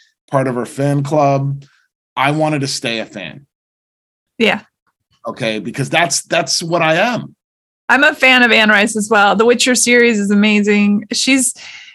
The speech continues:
Speaker 2: and her, her erotica is great.
Speaker 1: Well, when, when Lestat started coming from Atlanta, she lost me. Okay.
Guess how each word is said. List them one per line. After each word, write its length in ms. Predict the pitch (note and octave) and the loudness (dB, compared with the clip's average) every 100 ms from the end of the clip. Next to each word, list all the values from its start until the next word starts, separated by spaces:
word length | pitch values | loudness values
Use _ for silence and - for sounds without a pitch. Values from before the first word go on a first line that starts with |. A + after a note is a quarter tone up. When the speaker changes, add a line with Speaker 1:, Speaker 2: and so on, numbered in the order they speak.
| _ - - | _ -20 -2
Speaker 2:
and 240 | C4 B3 | 2 2
her, 520 | A#3+ C4 B3 A3+ G#3+ - | 2 4 6 4 2 -2
her 380 | B3 A#3+ A3+ G#3 | -2 4 4 6
erotica 640 | G3+ A3 C4+ C4 C#4 B3+ | 4 4 4 2 4 4
is 240 | A3 A#3+ B3 | 4 2 0
great. 320 | B3+ B3 A#3+ - _ _ _ _ _ | 2 4 2 -2 _ _ _ _ _
Speaker 1:
Well, 160 | F#3 F#3+ | 2 2
when, 140 | F#3+ | 0
when 220 | D#3+ F#3+ E3 D#3 | -2 -4 -4 -8
Lestat 420 | F3+ F3+ A#3+ B3 | -6 -2 0 0
started 240 | - A3 | 0 -2
coming 220 | G3 G#3 F3+ | -2 -4 -4
from 160 | F#3 | -4
Atlanta, 440 | D#3 D3 D#3 D3 C3 | -2 0 0 -2 -6
she 160 | - | -8
lost 360 | B2 B2 B2 - | -6 -6 -6 -10
me. 200 | E2 - _ _ _ _ _ _ _ - | -16 -20 _ _ _ _ _ _ _ -12
Okay. 640 | A#2+ A2+ A#2+ A2 G#2 G2 | -10 -4 -2 -2 -4 -10